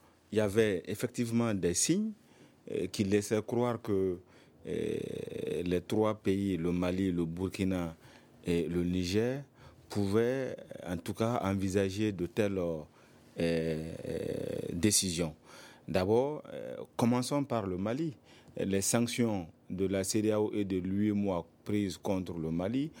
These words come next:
ont été vécues au Mali par les populations maliennes comme une sorte d'humiliation et ces sanctions ont été qualifiées à l'époque d'illégales et d'illégitimes.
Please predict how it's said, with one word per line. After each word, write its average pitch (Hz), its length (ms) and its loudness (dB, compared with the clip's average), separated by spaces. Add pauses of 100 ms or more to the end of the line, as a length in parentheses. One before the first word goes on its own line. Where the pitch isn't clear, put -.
(260)
ont 87 140 0
été 101 340 2
vécues 113 400 0
au 107 160 0
Mali 98 340 0
par 117 220 -2
les 95 120 2
populations 92 520 -2
maliennes 98 440 0
comme 101 300 0
une 95 120 -4
sorte - 340 -4 (240)
d'humiliation 107 920 2 (360)
et 107 100 2
ces 101 160 0
sanctions 110 580 2
ont 95 100 2
été 95 200 -2
qualifiées 104 580 0
à 101 100 0
l'époque 101 460 -2
d'illégales 98 580 0
et 95 120 0
d'illégitimes. 85 720 -2